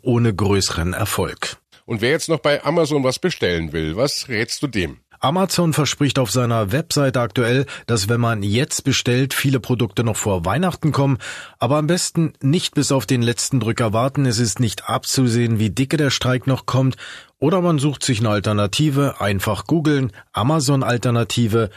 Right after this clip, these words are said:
Speaker 1: Versender wie Otto, Zalando, Thalia und Co. sind Konkurrenten auf Augenhöhe.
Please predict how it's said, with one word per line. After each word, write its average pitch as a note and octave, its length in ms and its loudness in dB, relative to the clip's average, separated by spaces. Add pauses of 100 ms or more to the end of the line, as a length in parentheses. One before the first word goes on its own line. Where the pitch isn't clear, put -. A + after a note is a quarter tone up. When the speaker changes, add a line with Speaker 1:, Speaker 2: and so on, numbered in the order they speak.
Speaker 1:
Versender A#2+ 500 0
wie G#2+ 120 0
Otto, B2+ 260 0
Zalando, G#2+ 520 2
Thalia A2+ 480 2
und A2 180 2
Co. A2 260 2 (260)
sind G2 220 0
Konkurrenten G2+ 800 0
auf - 360 -2
Augenhöhe. F#2 640 0